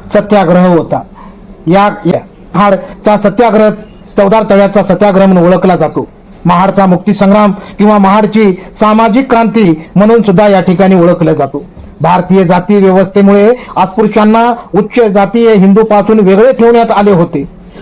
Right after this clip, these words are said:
अस्पृश्यांना पाण्याच्या मुख्य स्रोतामधून पाणी घेता यावे म्हणून मुख्य रस्त्यावर चालण्यास परवानगी नव्हती.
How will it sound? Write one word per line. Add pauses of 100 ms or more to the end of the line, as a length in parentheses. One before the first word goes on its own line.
(140)
अस्पृश्यांना
पाण्याच्या (240)
मुख्य
स्रोतामधून
पाणी
घेता
यावे
म्हणून (360)
मुख्य (200)
रस्त्यावर
चालण्यास (300)
परवानगी
नव्हती.